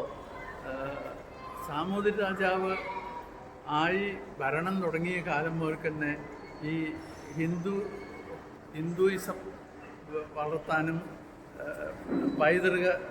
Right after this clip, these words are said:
മൂല്യങ്ങൾ വരു-, ഏഹ്, ഉണ്ടാക്കാനും വേണ്ടിയിട്ട് അമ്പലങ്ങൾ ധാരാളം സൃഷ്ടിച്ചു. ധാരാളം, ഏഹ്, അമ്പലങ്ങൾ ഉണ്ടാക്കി അവിടെ, അവിടുന്ന് ഈ,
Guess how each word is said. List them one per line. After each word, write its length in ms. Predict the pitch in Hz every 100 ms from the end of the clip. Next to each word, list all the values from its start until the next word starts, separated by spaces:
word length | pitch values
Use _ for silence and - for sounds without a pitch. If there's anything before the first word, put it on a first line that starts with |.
| 151
മൂല്യങ്ങൾ 440 | 165 170 175 180 175 165
വരു-, 200 | 151 151 - 151
ഏഹ്, 260 | 156 151 147 151 156
ഉണ്ടാക്കാനും 520 | 151 151 156 160 160 147
വേണ്ടിയിട്ട് 420 | 147 147 143 160 - - - - - - - - - - 147
അമ്പലങ്ങൾ 500 | 165 185 190 185 190 190 - - -
ധാരാളം 480 | 143 165 170 220 208 -
സൃഷ്ടിച്ചു. 440 | 170 - 170 - - - - - - - -
ധാരാളം, 540 | 110 131 147 160 170 180 - -
ഏഹ്, 100 | 156 156
അമ്പലങ്ങൾ 420 | 151 156 165 170 165 151
ഉണ്ടാക്കി 380 | 143 143 175 175 - - - 139
അവിടെ, 220 | 156 165 165 - - 147
അവിടുന്ന് 400 | 143 170 170 165 156
ഈ, 40 | 156